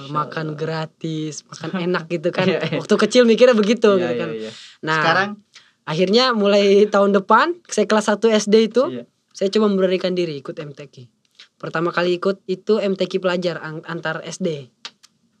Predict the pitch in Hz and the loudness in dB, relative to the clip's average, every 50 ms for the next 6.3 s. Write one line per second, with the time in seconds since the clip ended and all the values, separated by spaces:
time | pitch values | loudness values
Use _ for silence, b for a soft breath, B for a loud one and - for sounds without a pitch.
0 | _ _ _ 135 135 139 135 131 127 127 123 117 107 107 120 131 165 156 156 160 | _ _ _ -6 -6 -4 -2 -2 -2 -2 -2 -2 -4 -6 -8 -8 -8 -8 -10 -10
1 | - - 139 131 151 156 170 175 180 185 170 156 143 131 120 - - _ _ _ | -10 -8 -8 -8 -6 -4 0 0 0 2 2 0 -2 -2 -8 -16 -20 _ _ _
2 | - - 170 180 190 185 196 190 190 180 170 - 170 165 - 175 170 160 151 151 | -10 -6 -2 -2 -2 -2 -2 -2 -4 -4 -4 -4 -6 -8 -8 -8 -10 -10 -10 -10
3 | - - 175 208 233 233 _ _ _ _ _ _ _ _ _ _ _ _ _ _ | -8 -6 -6 -6 -6 -8 _ _ _ _ _ _ _ _ _ _ _ _ _ _
4 | _ - _ _ - 147 - 160 156 185 175 180 170 165 151 160 175 175 175 165 | _ -20 _ _ -16 -12 -12 -8 -6 -6 -4 -4 -6 -8 -8 -6 -4 -2 -2 -2
5 | 165 160 156 143 147 139 127 - _ B B B B B B B B B B B | -4 -6 -10 -12 -12 -14 -18 -18 _ B B B B B B B B B B B
6 | - 175 180 170 143 | -4 -2 -2 -2 -4